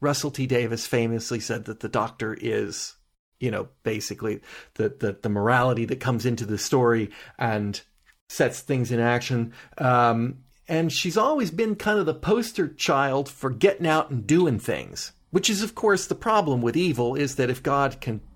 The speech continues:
is all those things, it shouldn't allow evil, or it should solve evil, or it should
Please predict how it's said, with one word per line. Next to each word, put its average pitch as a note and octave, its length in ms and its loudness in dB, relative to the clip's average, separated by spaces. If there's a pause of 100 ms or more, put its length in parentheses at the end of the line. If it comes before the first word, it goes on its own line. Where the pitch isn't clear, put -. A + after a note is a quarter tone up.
is B2+ 180 -2
all B2 280 2
those A#2 260 2
things, A2+ 460 -2
it C#3 320 -2
shouldn't C3 640 -2
allow A2+ 500 2
evil, A#2+ 480 0 (180)
or A#2+ 140 2
it A#2 140 -2
should A2+ 180 -2
solve D#3 400 4
evil, A#2 400 -2
or A#2 200 2
it G#2 100 -2
should G2+ 260 -4